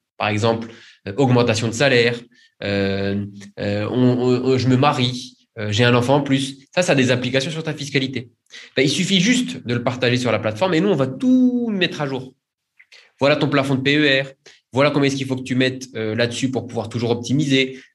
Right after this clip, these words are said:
Tu es passé un, un certain niveau de revenu ou de, ni-, niveau de patrimoine, ce serait intéressant de diversifier et de rajouter ça. Et donc, c'est vraiment cette approche-là qui, pour nous, est hyper importante parce que les Français, même s'ils sont pas éduqués financièrement, en tout cas, la grande majorité,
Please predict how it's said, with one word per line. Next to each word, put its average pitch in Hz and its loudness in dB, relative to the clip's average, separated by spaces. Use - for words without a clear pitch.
Tu 156 2
es 151 4
passé 147 2
un, 117 2
un 110 -4
certain 127 0
niveau 117 2
de 123 4
revenu 127 2
ou 127 2
de, 117 0
ni-, 120 -6
niveau 120 -4
de 127 -4
patrimoine, 127 0
ce 127 -4
serait - -4
intéressant 123 2
de 127 -2
diversifier 120 -2
et - 4
de 110 0
rajouter 107 -2
ça. 127 -4
Et 120 0
donc, 135 4
c'est 147 2
vraiment 175 4
cette 175 -2
approche-là 170 -2
qui, - -10
pour 135 0
nous, 165 2
est 135 4
hyper 165 0
importante 160 -4
parce 135 -6
que 131 0
les 123 2
Français, 147 0
même 190 2
s'ils - -4
sont 160 -2
pas 156 0
éduqués 139 0
financièrement, 131 -4
en - -16
tout - -20
cas, 104 -4
la 101 -2
grande 123 2
majorité, 123 0